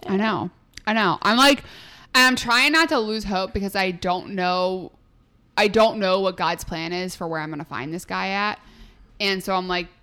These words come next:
"You know what? Let me just keep all the doors open." But at the same time, I'm like, "Is this worth"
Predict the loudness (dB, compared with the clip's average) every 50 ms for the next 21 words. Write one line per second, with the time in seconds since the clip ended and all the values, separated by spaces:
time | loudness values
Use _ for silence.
0 | _ -10 -8 -6 -6 -4 -6 -6 -8 -8 -10 -8 -10 -8 -4 -4 -4 -4 -4 -4
1 | -4 -4 -4 -4 -4 -6 -4 -4 -2 -2 -2 -2 -2 -4 -6 -10 -12 -2 0 2
2 | 2 2 0 -2 -8 _ -6 -4 -4 -4 -4 -6 -6 -8 -6 -6 -6 -4 -4 -4
3 | -4 -4 -4 -4 -6 -8 -8 -8 -8 -6 -6 -6 -8 -8 -10 -8 -6 -4 -2 -2
4 | -4 -4